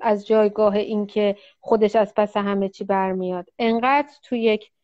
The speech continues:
اه، هرم درست واقع شده و تصویرش از ذهن و آنیموس به جا، عین یه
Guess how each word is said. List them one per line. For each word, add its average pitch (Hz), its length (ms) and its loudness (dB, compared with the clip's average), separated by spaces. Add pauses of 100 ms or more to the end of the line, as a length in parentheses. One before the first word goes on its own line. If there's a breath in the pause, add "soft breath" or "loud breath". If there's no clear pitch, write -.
(480)
اه، 208 280 0
هرم 220 520 0
درست 220 440 4
واقع 220 420 2
شده 214 420 -2
و 220 180 2
تصویرش 226 960 -2
از 214 220 0
ذهن 226 380 0
و 226 40 0
آنیموس 214 680 -2 (100)
به 214 220 4
جا، 220 220 4
عین 247 220 2
یه 262 400 2